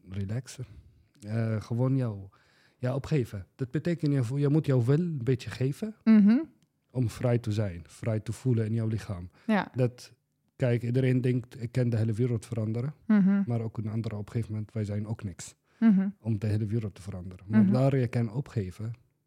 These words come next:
Speaker 1: dat, ja, wat leven w-,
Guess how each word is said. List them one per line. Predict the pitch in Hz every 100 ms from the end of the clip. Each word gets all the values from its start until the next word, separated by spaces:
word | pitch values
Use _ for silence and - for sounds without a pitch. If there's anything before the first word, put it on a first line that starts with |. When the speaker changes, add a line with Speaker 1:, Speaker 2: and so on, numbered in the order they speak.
| _ _
Speaker 1:
dat, | - 127 120 - - _ _ _
ja, | - 123 127 110
wat | 101 127 120
leven | 147 156 127
w-, | 123